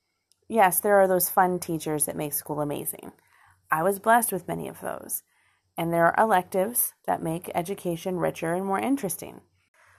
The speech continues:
But seriously, when you boil it down, it's pretty regimented and ordered. But homeschooling isn't. There aren't class periods, no bells, no timed lunches or recesses,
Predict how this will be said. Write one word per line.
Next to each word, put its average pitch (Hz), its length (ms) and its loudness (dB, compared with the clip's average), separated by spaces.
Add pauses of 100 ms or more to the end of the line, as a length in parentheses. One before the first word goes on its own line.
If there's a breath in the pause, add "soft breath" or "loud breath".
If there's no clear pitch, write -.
(160 soft breath)
But 196 180 -4
seriously, 226 580 2
when 226 180 0
you 180 100 -2
boil 170 380 0
it 170 120 0
down, 170 580 0
it's 196 220 -4
pretty 247 300 -2
regimented 160 840 -4
and 160 120 -8
ordered. 147 480 -10 (640)
But 190 380 -4 (340)
homeschooling 285 920 -4
isn't. - 580 -8 (520)
There 202 300 -4
aren't 226 300 2
class 208 360 2
periods, - 720 -6
no 180 160 0
bells, 180 640 2
no 170 140 -2
timed 165 340 -2
lunches 170 720 -4
or 147 160 -2
recesses, 202 800 -4